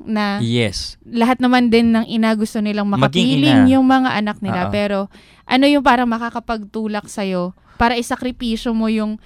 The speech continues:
Speaker 1: times na yun,
Speaker 2: Mm-mm.
Speaker 1: di ba?
Speaker 2: Para maging nanay sa mas marami pang iba. Para maging nanay sa mas marami pang anak ng bayan. Bongga, anak bayan.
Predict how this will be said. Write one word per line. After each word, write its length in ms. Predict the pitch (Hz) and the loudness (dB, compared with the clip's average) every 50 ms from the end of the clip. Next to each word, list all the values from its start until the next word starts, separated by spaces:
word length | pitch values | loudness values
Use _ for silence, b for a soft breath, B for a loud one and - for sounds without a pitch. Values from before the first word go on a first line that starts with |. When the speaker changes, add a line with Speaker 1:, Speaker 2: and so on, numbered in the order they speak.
| b b b b - | b b b b -12
Speaker 1:
times 560 | - - 214 214 214 208 208 220 220 - - | -6 -4 -2 0 0 0 0 -2 -4 -4 -2
na 160 | - 202 190 190 | 0 0 0 0
yun, 220 | 196 202 196 196 | 0 0 0 0
Speaker 2:
Mm-mm. 80 | - - | 0 -2
Speaker 1:
di 40 | 208 | -2
ba? 140 | 202 170 165 - - - b b b b b b b _ _ _ _ _ _ _ _ _ - | -2 -4 -4 -6 -8 -10 b b b b b b b _ _ _ _ _ _ _ _ _ 2
Speaker 2:
Para 260 | 147 147 151 156 147 | 4 6 6 6 4
maging 320 | 147 143 143 135 139 143 | 2 2 0 0 -2 -2
nanay 380 | 135 131 123 120 113 110 107 107 | 0 2 2 2 2 0 0 -2
sa 140 | 107 - 123 | -2 -2 -2
mas 240 | 117 117 110 - - | -2 -2 -2 -4 -4
marami 380 | 117 113 107 107 101 98 101 95 | -2 0 2 2 2 0 -2 -4
pang 160 | - 104 104 | -6 -8 -10
iba. 480 | 78 92 90 90 90 90 90 90 90 _ b b b b | -8 -8 -8 -8 -6 -6 -8 -8 -12 _ b b b b
Para 260 | b 123 123 127 127 127 | b 0 0 0 0 0
maging 320 | 123 123 117 113 120 120 | -2 -4 -4 -4 -4 -4
nanay 240 | 120 120 113 110 107 | -2 -2 -2 -2 -4
sa 160 | 104 - 117 | -6 -6 -6
mas 160 | 117 117 113 | -6 -6 -6
marami 300 | - 117 113 113 110 107 - | -4 -4 -2 -2 -2 -2 -4
pang 160 | - 110 104 | -4 -6 -4
anak 320 | - 104 98 95 98 95 - | -4 -4 -2 -2 -2 -4 -4
ng 200 | - 107 107 107 | -6 -6 -6 -6
bayan. 480 | 98 90 87 85 85 87 87 90 98 95 | -6 -6 -6 -4 -4 -4 -6 -6 -6 -8
Bongga, 380 | 90 85 85 87 87 87 87 - | -8 -10 -10 -10 -10 -10 -8 -8
anak 220 | 98 95 90 - _ | -8 -8 -10 -12 _
bayan. 380 | - 82 80 80 85 87 95 | -18 -18 -16 -16 -16 -16 -18